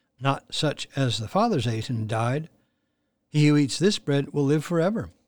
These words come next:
This he said in the synagogue as he taught at Capernaum. The word of the Lord. Thanks be to God.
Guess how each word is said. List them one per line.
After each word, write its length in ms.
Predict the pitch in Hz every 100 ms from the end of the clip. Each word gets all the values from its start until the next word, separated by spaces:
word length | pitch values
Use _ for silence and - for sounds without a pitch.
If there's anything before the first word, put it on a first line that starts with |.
| _ _ _ _ _ _ _
This 260 | 127 139 -
he 120 | 123
said 360 | - 151 147
in 120 | - 131
the 80 |
synagogue 600 | 120 - 233 117 107 110 -
as 220 | 135 131
he 120 | 151
taught 360 | 139 156 113 - -
at 320 | 123 - -
Capernaum. 680 | 123 - 139 127 95 90 101 _ _ _ _ _ _ _ _ _ _ _ _ _ _ _
The 100 | 226
word 160 | 143 123
of 80 |
the 120 | 127 147
Lord. 440 | 165 147 117 95 - _ _ _ _ _ _ _ _ _ -
Thanks 300 | 156 202 -
be 160 | 202
to 80 | 190
God. 400 | 175 113 87 98